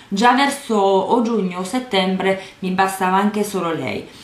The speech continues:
Come durata è, ha una buona resistenza, io l'ho tenuto su anche dodici ore, quindici ore e mi è andata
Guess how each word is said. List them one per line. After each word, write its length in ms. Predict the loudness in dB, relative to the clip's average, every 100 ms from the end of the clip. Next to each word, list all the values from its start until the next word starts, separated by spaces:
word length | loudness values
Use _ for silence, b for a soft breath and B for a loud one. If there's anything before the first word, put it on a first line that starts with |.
| B B -10
Come 340 | -2 0 2 0
durata 840 | 2 4 4 2 2 2 2 2
è, 260 | -2 -2 0
ha 120 | 0
una 280 | 2 2 2
buona 320 | 2 0 0
resistenza, 1120 | 0 -4 -8 -10 -6 -6 -4 -8 0 2 4
io 280 | 2 -2 0
l'ho 220 | 0 0
tenuto 380 | -2 0 0 -2
su 240 | 0 0
anche 840 | 2 2 0 -4 -2 0 0 0 4
dodici 520 | 4 4 2 0 0
ore, 380 | 0 0 -4 -6
quindici 520 | -2 0 0 0 0
ore 220 | 0 0
e 20 |
mi 120 | -4 -6
è 40 |
andata 400 | -4 -4 -2